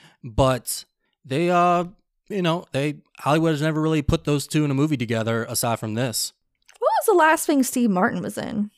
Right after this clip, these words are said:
Speaker 1: Uh, Only Murders in the Building.
Speaker 2: Oh, okay. I forgot about that.
Speaker 1: Uh, I mean, he does another film with Frank Oz that I just watched, Bowfinger, uh, with Eddie Murphy as well, which is funny 'cause Eddie Murphy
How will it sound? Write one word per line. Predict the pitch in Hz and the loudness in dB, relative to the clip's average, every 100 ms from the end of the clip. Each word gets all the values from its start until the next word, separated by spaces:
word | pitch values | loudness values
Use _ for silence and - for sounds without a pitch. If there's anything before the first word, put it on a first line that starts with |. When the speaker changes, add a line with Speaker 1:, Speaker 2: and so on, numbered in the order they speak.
| _ _ 131 | _ _ -6
Speaker 1:
Uh, | 135 156 | -4 2
Only | 160 175 | 2 4
Murders | 147 143 151 139 | 4 4 2 0
in | |
the | 113 | -2
Building. | 110 123 139 - _ _ _ _ _ - | 0 -2 -4 -10 _ _ _ _ _ 0
Speaker 2:
Oh, | 202 208 208 196 | 4 6 6 4
okay. | 196 180 185 _ _ - | 2 -4 -6 _ _ -2
I | 208 | 2
forgot | 214 196 | 4 4
about | 165 180 | 2 2
that. | 175 - - - - _ - | 0 0 -8 -12 -20 _ -4
Speaker 1:
Uh, | 123 | -4
I | |
mean, | 131 135 123 139 | -2 -4 -4 -2
he | |
does | 156 160 | 0 0
another | 156 160 | 2 0
film | 147 139 123 | 0 -2 -2
with | 113 | -4
Frank | - 117 107 | -6 -8 -4
Oz | 113 107 107 - - | -4 -2 -4 -8 -8
that | 113 | -6
I | 110 | -4
just | 131 113 - | -4 -6 -4
watched, | 110 101 - | -4 -6 -4
Bowfinger, | 123 135 120 110 101 95 _ _ _ _ | -2 -2 -4 -8 -8 -12 _ _ _ _
uh, | - 110 107 | -10 -8 -6
with | 120 - | -6 -4
Eddie | 160 156 | -2 0
Murphy | 160 - 135 | 0 0 0
as | 120 110 | -2 -2
well, | 120 131 113 | -2 0 -2
which | 113 | -4
is | 110 | -10
funny | - 123 120 | -8 -6 -6
'cause | 117 - | -10 -8
Eddie | 139 131 | -6 -4
Murphy | 131 139 - 123 120 104 | -4 -6 -4 -4 -4 -8